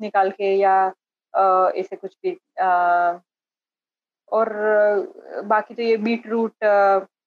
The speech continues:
अ, फिर, अ, पालक का जूस है, तो,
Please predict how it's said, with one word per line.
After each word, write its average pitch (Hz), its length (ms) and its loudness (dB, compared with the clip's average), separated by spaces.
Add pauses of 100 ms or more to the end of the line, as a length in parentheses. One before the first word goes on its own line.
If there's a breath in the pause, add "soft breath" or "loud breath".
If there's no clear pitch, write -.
(180)
अ, 196 200 2
फिर, 208 300 -2
अ, 196 600 4 (1040)
पालक 220 260 2
का 220 180 0
जूस 208 400 -6
है, 202 160 0 (520)
तो, 247 380 2